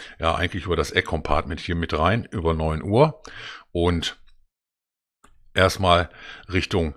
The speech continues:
Rathaus mit Yeti Smash müsste das gewesen sein. Ja, mal sehen, wo er sich das Loch jetzt aufmacht, da mit dem Erdbebenzauber. Na, ich find's gar nicht mal so schlecht, dass der Erdbebenzauber so eine, so eine Renaissance hat. Also, dass er jetzt,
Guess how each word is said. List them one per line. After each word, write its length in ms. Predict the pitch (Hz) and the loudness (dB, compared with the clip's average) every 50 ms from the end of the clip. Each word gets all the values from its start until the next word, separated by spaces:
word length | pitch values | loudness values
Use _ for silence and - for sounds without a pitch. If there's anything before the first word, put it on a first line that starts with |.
| - - - | -10 -10 -2
Rathaus 720 | - 85 76 73 80 101 117 - 117 110 104 104 - - | 0 0 2 4 4 4 4 4 4 4 4 4 2 -2
mit 320 | 85 85 90 95 - - - - | -4 -2 -2 -2 -2 -4 -10 -6
Yeti 380 | - 80 80 80 92 - - 82 | -4 -4 -2 0 -2 -2 -2 -6
Smash 300 | - - - 80 - - | -6 -4 -4 -6 -4 -4
müsste 240 | 80 76 - - | -6 -8 -8 -8
das 140 | 82 76 - | -8 -8 -6
gewesen 380 | - 76 73 78 80 87 95 85 | -6 -4 -2 -2 -2 0 0 0
sein. 200 | 90 95 95 90 | 2 2 2 0
Ja, 220 | 71 71 71 - - - - - - - - | -2 -4 -6 -10 -12 -14 -14 -14 -14 -10 -4
mal 140 | - 80 76 | -4 -4 -2
sehen, 240 | 85 87 90 87 85 | 0 0 -2 0 0
wo 240 | 80 80 80 80 | 0 4 4 4
er 100 | 80 76 | 4 2
sich 240 | 67 78 78 82 - | 0 -6 -8 -6 -4
das 200 | - 82 76 - | -2 -4 -2 0
Loch 160 | 95 87 - | -2 0 0
jetzt 140 | 92 85 - | 0 -2 0
aufmacht, 380 | - 76 104 - 104 98 90 - | 0 -2 -2 0 -2 -2 0 2
da 140 | 85 85 90 | 2 2 2
mit 140 | 87 - | 0 -4
dem 100 | - 76 | -6 -4
Erdbebenzauber. 760 | 69 82 85 - - 95 87 82 - 90 87 85 82 82 76 - - - - - - - - - - - | -2 -2 -2 0 -2 -4 -4 -2 0 2 2 2 2 0 -2 -2 -10 -14 -12 -12 -12 -12 -14 -16 -16 -14
Na, 180 | - - - - - | -10 -8 -6 -4 -4
ich 80 | - | -4
find's 180 | - 110 95 - | -4 -4 -4 -2
gar 160 | - 92 98 | -2 -2 0
nicht 140 | 110 95 78 | 0 0 0
mal 100 | 92 90 | 0 0
so 140 | 78 92 87 | 0 0 0
schlecht, 340 | - - 92 110 - - - | 2 4 6 4 4 4 -2
dass 140 | - - | -2 -2
der 160 | - - 107 - | 0 0 0 2
Erdbebenzauber 720 | - 120 - - - 104 98 98 - - 107 95 92 92 | 2 0 -2 -2 -4 -2 -2 -2 0 2 2 4 4 4
so 120 | 87 87 90 | 2 2 2
eine, 180 | 87 90 87 - - - - - - - - | 2 2 0 -2 -4 -10 -8 -8 -8 -10 -10
so 80 | - 80 | -10 -10
eine 100 | 80 80 | -6 -4
Renaissance 560 | 85 87 85 82 - - 110 90 78 - 80 | -2 0 0 -2 -2 0 -2 -2 0 0 0
hat. 140 | 82 - - | 0 0 0
Also, 240 | - 85 80 76 - | 0 0 0 0 0
dass 200 | - 82 78 76 | 0 0 0 0
er 280 | - 71 82 80 80 - - - - - - - - - | 2 2 2 2 2 0 -8 -10 -10 -10 -10 -14 -14 -8
jetzt, 360 | - 82 76 - - 101 90 | -6 -6 -6 -6 -8 -10 -10